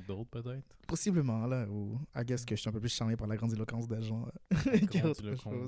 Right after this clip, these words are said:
Speaker 2: chose, là. <laughs> Quand tu parles, euh, quand tu parles trop real, là, j'aime pas
Speaker 1: Ouais.
Speaker 2: ça.
Speaker 1: Ok, ok, ok.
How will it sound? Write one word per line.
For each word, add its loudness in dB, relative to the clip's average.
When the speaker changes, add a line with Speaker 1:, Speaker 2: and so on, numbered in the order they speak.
Speaker 2:
chose, -6
là. -10
<laughs> -2
Quand 2
tu -4
parles, -2
euh, -6
quand 2
tu -2
parles 2
trop 0
real, 2
là, -2
j'aime -6
pas -4
Speaker 1:
Ouais. 0
Speaker 2:
ça. -2
Speaker 1:
Ok, 0
ok, -6
ok. -18